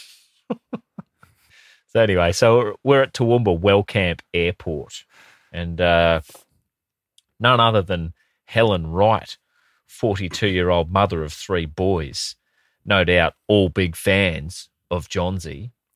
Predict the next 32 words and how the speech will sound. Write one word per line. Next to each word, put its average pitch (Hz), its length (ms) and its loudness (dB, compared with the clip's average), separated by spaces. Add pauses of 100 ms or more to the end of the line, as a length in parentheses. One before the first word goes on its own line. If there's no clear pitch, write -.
(260)
Uh, 87 380 0
Helen 131 320 0
had 85 140 -6
probably 92 240 0
just 85 180 -8
wandered 87 300 -2
out 85 140 0
of 80 100 -4
Altitude 85 520 -4
Bar 87 260 0
and 78 100 -10
Cafe, 85 580 -4
a 87 80 -8
restaurant 95 400 -4
committed 85 320 -10
to 85 80 -14
showcasing 85 560 -4
the 80 60 -12
best 82 240 -8
produce 80 360 -6
of 73 60 -18
the 73 60 -20
Darling 78 320 -6
Downs. 87 320 -6 (340)
Paddock 113 280 2
to 104 120 -8
the 92 80 -4
plate - 400 -2
dining 95 500 -2 (280)
at 98 120 2
its - 200 -6
finest. 104 760 -2